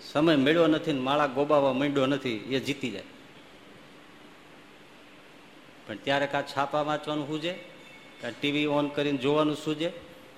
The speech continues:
કાં રોડ ઉપર બે આંટા મારી આવવાનું શું છે,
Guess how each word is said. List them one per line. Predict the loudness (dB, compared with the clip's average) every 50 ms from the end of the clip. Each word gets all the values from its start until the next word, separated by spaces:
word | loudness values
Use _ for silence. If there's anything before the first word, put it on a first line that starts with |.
| -20 -20 -20 -20 -20 -20 -20 -20 -20 -20 -20 -20 -12 -4
કાં | 0 2 4
રોડ | 6 4 4 4
ઉપર | 2 0 0 0
બે | 2 2
આંટા | 0 0 0 2 0 0
મારી | 2 2 0 0 2 0
આવવાનું | 0 0 -2 -2 -4
શું | -4 -4 -4
છે, | -4 -4